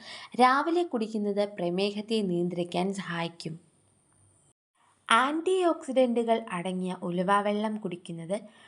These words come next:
രോഗപ്രതിരോധ ശേഷി വർദ്ധിപ്പിക്കാനും സഹായിക്കുന്നു. ശരീരത്തിൻ്റെ ഉപാപചയ പ്രവർത്തനങ്ങൾ മെച്ചപ്പെടുത്തി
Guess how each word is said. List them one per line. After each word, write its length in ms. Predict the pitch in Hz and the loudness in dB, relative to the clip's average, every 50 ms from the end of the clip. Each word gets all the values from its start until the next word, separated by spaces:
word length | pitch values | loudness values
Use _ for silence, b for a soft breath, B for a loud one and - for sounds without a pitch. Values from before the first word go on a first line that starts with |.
| B B - | B B -2
രോഗപ്രതിരോധ 960 | 240 254 277 302 339 339 320 415 403 - - 254 226 226 220 214 202 190 185 190 | 4 6 8 8 8 6 2 -4 -4 -2 -2 0 2 2 4 4 4 4 2 0
ശേഷി 340 | 185 - 196 180 180 - 190 | -2 -4 -8 -8 -6 -6 -2
വർദ്ധിപ്പിക്കാനും 880 | 180 175 170 175 - 175 175 - 170 160 - - 170 165 165 180 214 262 | -2 -2 -2 -2 -4 -6 -4 -4 -8 -8 -4 -6 -4 -4 -2 -4 -4 -6
സഹായിക്കുന്നു. 720 | 226 - 208 - 190 175 170 160 - - 156 151 151 170 - - _ _ _ _ _ _ _ _ _ _ _ _ _ _ _ _ _ _ _ _ _ _ _ _ _ B B B B B B B B B - - | -6 -8 -6 -4 -2 -2 -2 -4 -6 -8 -8 -8 -8 -10 -14 -18 _ _ _ _ _ _ _ _ _ _ _ _ _ _ _ _ _ _ _ _ _ _ _ _ _ B B B B B B B B B -4 0
ശരീരത്തിൻ്റെ 880 | - - 240 233 233 269 302 330 339 339 339 - 330 320 320 311 320 320 320 - - _ _ _ _ _ _ _ | 4 6 6 6 6 4 4 4 4 2 2 2 2 2 2 2 0 0 -2 -6 -14 _ _ _ _ _ _ _
ഉപാപചയ 680 | 240 233 233 285 294 302 302 302 285 254 - 247 226 220 | -6 2 4 4 4 4 2 2 0 0 2 0 0 0
പ്രവർത്തനങ്ങൾ 800 | 220 220 196 180 175 180 180 180 - 180 180 185 185 185 190 190 185 B B B B _ | 0 -2 -6 -4 -4 -4 -6 -4 -6 -6 -4 -4 -2 -2 -2 -4 -6 B B B B _
മെച്ചപ്പെടുത്തി 800 | 208 220 220 220 - - 302 302 - 196 170 175 175 - - 190 | 0 0 0 0 2 2 2 2 2 0 0 0 -4 -4 -6 -6